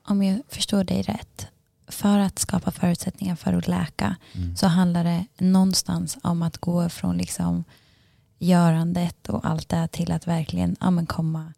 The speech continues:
Speaker 1: in i sig själv och mer, ja, men bli avslappnad. Att hitta verktyg för att bli avslappnad. För det är när vi är avslappnade
Speaker 2: Precis.
Speaker 1: som vi kan läka.
Speaker 2: Precis. Och den absoluta sanningen då,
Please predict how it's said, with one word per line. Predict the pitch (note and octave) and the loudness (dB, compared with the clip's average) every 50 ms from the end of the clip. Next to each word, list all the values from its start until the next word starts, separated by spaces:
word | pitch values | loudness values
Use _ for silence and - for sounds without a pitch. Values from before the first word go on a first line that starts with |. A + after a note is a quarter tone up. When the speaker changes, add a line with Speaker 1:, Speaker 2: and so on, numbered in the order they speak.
| _ _ _ _ _ _ _ _ | _ _ _ _ _ _ _ _
Speaker 1:
in | - F#3+ F#3 F3+ E3+ E3 | 4 6 6 8 8 6
i | E3 D#3 | 6 4
sig | - F#3 F3+ | 4 2 0
själv | - - - - - - F#3 F#3 F3+ - - - - _ _ _ _ _ | 2 2 0 0 2 0 -2 -2 -4 -6 -10 -16 -20 _ _ _ _ _
och | - F#3+ E3+ - - F3 | 0 2 2 2 2 0
mer, | E3+ E3 D#3+ E3 E3 E3 E3 E3 D3 - _ _ _ _ _ _ - | 2 2 2 4 4 4 2 2 0 -4 _ _ _ _ _ _ 2
ja, | G3 | 6
men | F#3+ F3+ E3+ | 6 6 6
bli | D3 E3 E3 - - | 6 4 0 0 0
avslappnad. | - G3 F#3 F3 F3 F3+ - G3 F3+ - - - F#3+ E3 G3+ A3 | 0 0 0 0 -2 -4 -4 -4 -4 -6 -4 -4 -4 -2 -2 -2
Att | - F3 - | -2 -2 0
hitta | - F3 - - E3+ E3 | 0 -2 0 0 0 2
verktyg | D#3+ F3 F3 E3 D#3 - - - F3 E3 | 4 4 4 4 4 2 0 0 0 0
för | - - - F2 E2+ | 0 0 2 2 2
att | E3 D#3 - | 2 2 2
bli | - - - | 0 -2 2
avslappnad. | - E3+ D#3+ D#3+ D3+ - - F#3 F3+ - - F#3+ - A3 G#3+ | 2 2 2 2 0 -2 -4 -4 -4 -2 -2 -2 -2 -2 -2
För | - - | -2 0
det | F3+ F#3 | 0 2
är | - G3 | 0 2
när | - E3+ F3+ F#3 F#3 F#3 | 2 4 4 6 4 4
vi | F3+ E3+ E3 | 4 2 2
är | - | 2
avslappnade | - E3 D#3+ D#3 - - - - - F3+ F3+ F3 F#2+ G2 - - - _ _ _ _ _ _ _ _ - | 0 0 0 -2 -2 -4 -4 -2 -2 -2 0 2 2 0 -2 -4 -10 _ _ _ _ _ _ _ _ -8
Speaker 2:
Precis. | - - F#2+ G2 G#2 | -4 -2 -2 0 2
Speaker 1:
som | G2 F2+ | 4 4
vi | F2 F2+ | 4 2
kan | - - F3 | 2 0 -2
läka. | E3+ - F#3 D#3+ - - - - - - _ _ | -2 -2 -2 -4 -6 -8 -10 -12 -16 -20 _ _
Speaker 2:
Precis. | - - F2+ F2 G#2+ G2+ - - - - - - - | 0 2 2 2 2 0 -2 -6 -10 -16 -18 -18 -18
Och | - - _ _ G2+ G#2 | -20 -20 _ _ 2 4
den | G#2+ G#2+ - | 6 6 6
absoluta | E3 B2+ B2+ - - - A2 G#2+ G2 F#2+ | 6 4 4 6 4 6 6 6 6 6
sanningen | F#2+ - - F#2+ F#2 F#2+ G#2 G#2 G2 F2 | 4 6 6 6 6 8 6 6 6 6
då, | E2 E2 E2 F#2+ | 4 4 4 2